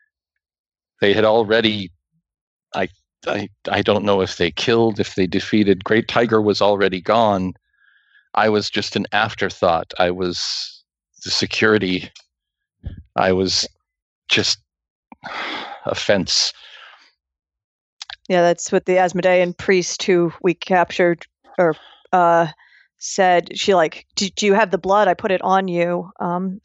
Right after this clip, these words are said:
Speaker 2: uh, we couldn't
Speaker 1: Yes.
Speaker 2: figure out how to destroy the vial or anything like that, but I figured you'd be the best person to have it.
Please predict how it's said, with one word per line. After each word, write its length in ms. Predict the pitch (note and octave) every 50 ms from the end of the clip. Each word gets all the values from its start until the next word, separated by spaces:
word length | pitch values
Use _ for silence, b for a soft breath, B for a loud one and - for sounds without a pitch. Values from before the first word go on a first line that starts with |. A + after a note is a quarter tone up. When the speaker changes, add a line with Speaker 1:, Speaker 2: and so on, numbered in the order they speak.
| -
Speaker 2:
uh, 60 | G#3+
we 120 | F3+ F#3 F#3
couldn't 160 | F3 - G3+
Speaker 1:
Yes. 100 | F#3 -
Speaker 2:
figure 240 | - G3 F#3 F#3 F#3 F3+
out 120 | F3+ F3+
how 80 | F3 F3
to 200 | F3 F3 E3+ E3+ - b b b -
destroy 440 | - E3+ - - - G3+ G3 F3+ F3
the 100 | E3+ E3
vial 500 | F3 F#3 F3+ F3 F3 E3+ E3+ D#3+ - -
or 120 | E3 D#3+
anything 280 | - F3 D#3+ - F3+ E3+
like 200 | E3+ D#3+ E3 -
that, 280 | - E3+ D#3+ E3 - - -
but 180 | - E3 -
I 20 | -
figured 400 | - - E3+ - E3+ E3 D#3+ - B B B B B B B B B B B B _ -
you'd 360 | F#3 F3+ E3+ E3 E3 D3+ -
be 100 | - F3
the 80 | E3+ E3+
best 200 | F3 E3+ - -
person 260 | - F#3 - - G3 F#3
to 40 |
have 220 | F#3+ F#3+ F#3 F3+ F3+
it. 180 | G3 G#3+ -